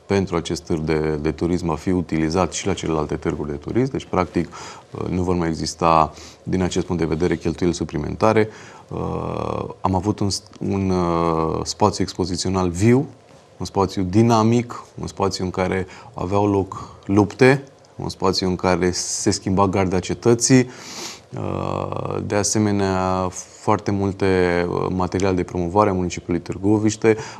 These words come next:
Uh, exista un pliant, uh, foarte, uh, cum să spun, foarte atractiv, în sensul că turiștii veneau, uh,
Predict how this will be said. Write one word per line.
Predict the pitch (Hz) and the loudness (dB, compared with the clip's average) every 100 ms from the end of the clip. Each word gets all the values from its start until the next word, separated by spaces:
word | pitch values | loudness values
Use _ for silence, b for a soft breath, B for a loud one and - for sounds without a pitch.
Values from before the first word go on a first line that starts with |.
| - | -12
Uh, | - 98 | -6 -4
exista | 95 87 87 107 | -4 -4 0 4
un | 101 95 | 4 2
pliant, | - 95 101 98 90 - 98 | 0 2 4 2 0 -4 0
uh, | 92 85 | 2 2
foarte, | 82 - 98 95 - 98 90 87 85 87 50 - 50 50 - - 50 50 - - - - | -2 -2 2 2 2 2 4 4 2 0 -2 -2 -4 -6 -6 -8 -12 -12 -16 -20 -16 -10
uh, | 101 98 98 92 90 90 | -8 -8 -8 -6 -4 -6
cum | - 95 | -4 -4
să | 92 | -4
spun, | - | -4
foarte | 104 110 | 0 2
atractiv, | 101 95 90 - 127 131 B B B | 2 0 0 4 4 4 B B B
în | 98 | -6
sensul | - 101 - 101 | -2 -2 0 -2
că | - 101 95 92 90 90 87 - | 0 2 4 6 4 2 0 0
turiștii | 98 95 104 - | 2 4 4 2
veneau, | 92 95 90 98 113 117 B B B B | 2 2 4 4 4 0 B B B B
uh, | 104 101 98 | -6 -4 -4